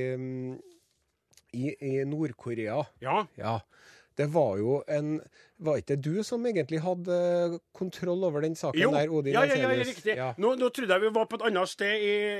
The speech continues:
Speaker 2: i programmet, bare du har helt rett. For, for vi har jo en, eh, det slo meg, skjønner dere, eh, vi har jo en, eh, en, eh,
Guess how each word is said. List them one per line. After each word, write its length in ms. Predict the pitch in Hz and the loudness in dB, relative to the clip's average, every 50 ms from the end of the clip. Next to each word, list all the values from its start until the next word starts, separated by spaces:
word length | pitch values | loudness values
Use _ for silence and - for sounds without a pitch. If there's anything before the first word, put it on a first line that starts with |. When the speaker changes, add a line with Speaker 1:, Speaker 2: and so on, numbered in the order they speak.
| 190 208 | -2 0
Speaker 2:
i 120 | 208 202 | 0 0
programmet, 440 | 190 202 208 156 139 131 131 165 196 | 2 2 0 0 2 0 0 0 0
bare 220 | 208 220 185 185 180 | 0 0 0 2 0
du 80 | 202 | 0
har 80 | 196 180 | 0 0
helt 220 | 202 214 190 - | -2 -2 -2 0
rett. 300 | 175 175 160 - _ - _ _ _ _ - - - 104 - | 0 0 0 0 _ -20 _ _ _ _ -20 -18 -18 -18 -12
For, 260 | - - 214 233 226 - _ _ _ - - _ | 0 4 4 4 4 2 _ _ _ -20 -20 _
for 200 | 147 - 214 220 214 - 208 | -4 2 2 2 4 2 -2
vi 180 | 208 226 233 | -2 -2 -2
har 220 | 208 175 226 214 170 | -2 0 0 4 4
jo 180 | 175 196 214 | 6 6 4
en, 240 | 185 196 214 208 208 208 | 2 2 0 2 2 0
eh, 280 | 202 - - 190 180 - 185 | -4 -2 -4 -6 -6 -6 -2
det 160 | 180 214 202 | -2 -2 -2
slo 240 | - - 214 170 135 | 0 2 4 4 4
meg, 160 | 127 147 185 | 4 4 0
skjønner 320 | 180 226 226 180 143 139 156 - | 0 0 0 0 2 2 0 0
dere, 240 | - 180 180 180 180 | 0 0 2 2 2
eh, 40 | 180 180 | 4 2
vi 60 | 185 | 0
har 100 | 180 196 | 2 2
jo 120 | 160 139 143 | 2 2 4
en, 200 | 160 175 180 180 | 2 0 0 0
eh, 160 | 185 185 180 - - - - - - - - | 0 0 0 -2 -4 -20 -20 -20 -16 -4 0
en, 220 | 175 175 170 175 | 0 2 2 2
eh, 400 | 175 180 175 - 165 180 175 170 | 2 2 2 2 0 -2 -2 -2